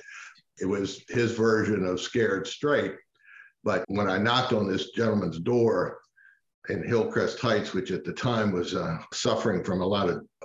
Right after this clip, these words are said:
apparently juveniles burglarizing houses,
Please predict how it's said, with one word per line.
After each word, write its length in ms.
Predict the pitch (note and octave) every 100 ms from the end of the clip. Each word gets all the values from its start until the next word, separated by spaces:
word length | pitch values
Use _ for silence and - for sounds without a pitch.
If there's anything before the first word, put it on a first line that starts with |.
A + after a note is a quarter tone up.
| -
apparently 540 | - A#2 A2 G2 F2+
juveniles 880 | - G#2+ A2+ G#2+ F#2+ F#2 F2+ - - _ _ - - B2
burglarizing 880 | A#2 G#2 G#2 F#2+ F#2 F#2+ F2 D#2+ - _
houses, 600 | - A2 A#2 F#2 E2+ -